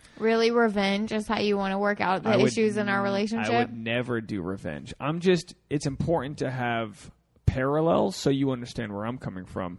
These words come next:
Speaker 2: Glitter forehead. Just <laughs> so you understand. What would your stripper name be? Did you ever decide that?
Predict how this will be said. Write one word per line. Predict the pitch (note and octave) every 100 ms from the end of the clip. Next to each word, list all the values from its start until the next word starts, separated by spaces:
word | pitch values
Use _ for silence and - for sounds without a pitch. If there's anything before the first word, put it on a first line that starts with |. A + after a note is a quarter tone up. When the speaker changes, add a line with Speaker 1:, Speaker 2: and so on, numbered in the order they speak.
| - -
Speaker 2:
Glitter | A2 G#2+ G2+
forehead. | - G#2 A2+ G#2+ A2+ - - - _ -
Just | C#3+ -
<laughs> | -
so |
you | F3 C#3
understand. | C#3 C3+ - E3+ D#3 B2 - - - - A#2+
What | D3
would | G3
your | G3+
stripper | - E3 D3+ C3
name | G#2+ G#2
be? | G#2 F#2+
Did | A2
you | A#2
ever | A#2+
decide | A#2+ - B2
that? | C3 B2+